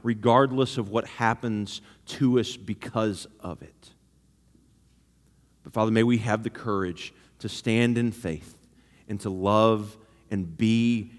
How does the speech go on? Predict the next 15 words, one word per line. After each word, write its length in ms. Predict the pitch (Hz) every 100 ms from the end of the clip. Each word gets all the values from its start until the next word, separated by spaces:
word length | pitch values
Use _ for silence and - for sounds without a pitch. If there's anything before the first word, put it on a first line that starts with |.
| -
your 400 | 113 117 135 139
hands 440 | 117 107 104 98
and 120 | 101 85
feet 240 | 95 92
in 160 | 87 90
this 200 | 85 -
world. 340 | - - - _ _ _ _ _ _ _ _ _ _ _ _ _ - -
May 100 | 123
the 100 | 120
world 400 | 113 120 131 127
see 300 | - 131 127
what 300 | 120 127 -
you 120 | 135
are 80 | 127
like 420 | 104 80 85 -